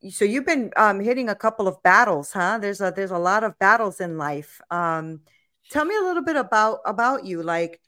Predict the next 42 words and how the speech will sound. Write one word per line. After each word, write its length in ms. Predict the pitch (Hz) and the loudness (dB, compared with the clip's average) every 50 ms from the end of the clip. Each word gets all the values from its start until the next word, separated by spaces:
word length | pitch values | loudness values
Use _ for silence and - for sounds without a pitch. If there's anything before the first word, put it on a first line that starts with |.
| _ _ _ _ _ _ _ _ _ _ | _ _ _ _ _ _ _ _ _ _
you 140 | 233 233 | -6 -4
know, 120 | 226 220 220 | -2 -2 -2
wh-, 220 | 214 220 - - | -2 -4 -4 -4
why, 380 | 220 220 240 269 302 320 269 233 | 0 4 4 6 6 4 2 -2
why 240 | 196 196 226 269 302 | -4 -2 0 2 4
are 180 | 349 370 349 | 4 4 2
you 160 | 285 233 233 | 0 -2 -6
trying 280 | 220 - - 220 196 185 | -10 -8 -6 -6 -4 -4
to 60 | 180 | -6
find 280 | 175 - 170 165 165 160 | -6 -6 -6 -6 -6 -10
this 160 | 160 156 - | -12 -14 -12
purpose 420 | - 185 160 156 - 147 151 - | -10 -8 -8 -8 -8 -12 -12 -12
in 100 | - 165 | -14 -14
your 140 | 156 156 151 | -12 -10 -8
life? 300 | 147 139 131 139 147 - | -6 -6 -6 -8 -8 -8
Like, 180 | 170 170 165 170 | -8 -8 -8 -8
what, 320 | 180 196 254 285 277 - | -6 -4 -4 -4 -4 -6
what 240 | 202 214 277 294 285 | -8 -4 -4 -4 -4
has 160 | 311 262 - | -4 -8 -6
gone 260 | - 247 240 233 226 | -2 -2 0 0 0
on 200 | 220 220 220 214 | -2 -4 -4 -4
in 160 | 208 202 196 185 | -4 -6 -6 -4
your, 220 | 185 180 175 170 _ _ _ _ | -4 -4 -4 -6 _ _ _ _
in 120 | - 175 170 | -16 -12 -10
your 100 | 165 165 | -10 -10
history, 760 | 165 226 320 320 - - - 285 277 269 262 262 254 254 240 | -8 -10 -10 -10 -12 -12 -10 -8 -6 -4 -4 -4 -2 -2 -2
in 120 | 214 202 | -4 -4
your 340 | 190 185 175 175 170 165 160 _ _ _ _ _ | -4 -4 -2 -2 -2 -4 -6 _ _ _ _ _
businesses, 880 | - 311 320 - - 269 262 - - 269 254 247 233 226 226 226 226 226 214 | -6 -6 -4 -4 -4 -6 -8 -6 -6 -4 -2 -2 0 0 0 -2 -2 -4 -4
like, 240 | 196 180 180 175 _ | -4 -4 -4 -6 _
things 240 | - 247 247 240 - | -10 -8 -8 -6 -4
like 180 | 226 202 190 | -6 -6 -4
that? 180 | - 165 175 - | -4 -6 -6 -6
Give 100 | - 254 | -10 -14
us 140 | 269 - - | -14 -14 -10
a 20 | |
little 200 | 262 247 240 214 | -8 -8 -6 -6
bit 120 | 208 214 196 | -8 -10 -8
about, 360 | 170 180 165 156 160 - - _ _ | -6 -4 -4 -4 -6 -8 -12 _ _
more 160 | 196 190 185 | -10 -6 -6
about 320 | 175 151 165 156 143 - - | -6 -4 -4 -6 -6 -8 -10
you. 200 | 143 135 139 | -14 -14 -16